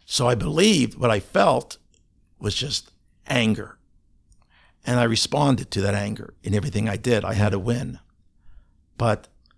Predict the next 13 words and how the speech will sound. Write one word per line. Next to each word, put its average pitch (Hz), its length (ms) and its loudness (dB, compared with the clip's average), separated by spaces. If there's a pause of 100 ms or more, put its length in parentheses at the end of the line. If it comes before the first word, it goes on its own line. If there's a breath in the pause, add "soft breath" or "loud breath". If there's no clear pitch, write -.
(720)
if - 160 -6
I 143 60 -2
was 147 160 -4
really 151 380 2
connected 120 500 2
with - 120 -10
what 104 100 -4
was 104 140 -2
going 113 300 2
on, 117 440 0 (1300)
there 90 80 -8
was 87 140 -4
fear. 113 400 -2